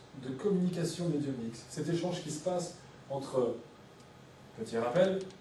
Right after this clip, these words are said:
nous sommes constitués d'un corps physique, d'un esprit, qui n'a pas une forme très définie dans nos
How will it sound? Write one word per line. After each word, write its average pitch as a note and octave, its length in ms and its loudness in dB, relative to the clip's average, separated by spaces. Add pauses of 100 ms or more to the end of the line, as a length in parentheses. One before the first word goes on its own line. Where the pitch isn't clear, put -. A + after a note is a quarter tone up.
(140)
nous B2 80 -10
sommes C3 180 -2
constitués D3 800 0 (360)
d'un A#2 100 -4
corps C3+ 180 4
physique, D#3+ 500 2 (720)
d'un A2 160 -2
esprit, E3+ 480 4 (500)
qui A2 200 -14
n'a A2 80 -4
pas C3 180 4
une B2+ 80 6
forme B2+ 260 2
très D#3 240 0
définie C#3+ 380 0
dans B2 140 2
nos A2+ 320 -2